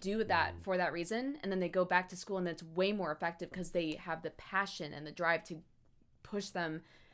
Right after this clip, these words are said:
Speaker 1: through these next three years of, or four years of their life.
Speaker 2: Okay, so there's something interesting there, and I think as a society in America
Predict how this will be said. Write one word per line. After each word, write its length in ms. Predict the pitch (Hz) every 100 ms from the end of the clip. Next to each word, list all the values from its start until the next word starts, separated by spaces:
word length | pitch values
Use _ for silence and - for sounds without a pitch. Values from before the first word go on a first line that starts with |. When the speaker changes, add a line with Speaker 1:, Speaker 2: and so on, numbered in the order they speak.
| -
Speaker 1:
through 200 | 220 202
these 200 | 185 175
next 260 | 175 170
three 200 | - 175
years 240 | 170 175 175
of, 100 | 160
or 140 | 175 160
four 180 | 180 165
years 200 | 165 160
of 100 | 151
their 140 | 151
life. 300 | 180 233 - - - - - - - - - -
Speaker 2:
Okay, 240 | 123 117
so 220 | 92 123
there's 260 | 120 156 151
something 400 | 156 139 139 90
interesting 560 | 101 98 104 - 82 57
there, 300 | 50 - -
and 160 | - 101
I 80 | 98
think 440 | - 120 113 - _ _ _ _ _ _ - _ _ _ - _ _ _ _ _ _ -
as 260 | 107 131 139
a 60 |
society 880 | 139 123 - 101 98 92 85 90 90
in 140 | - 92
America 720 | 92 92 92 92 - 76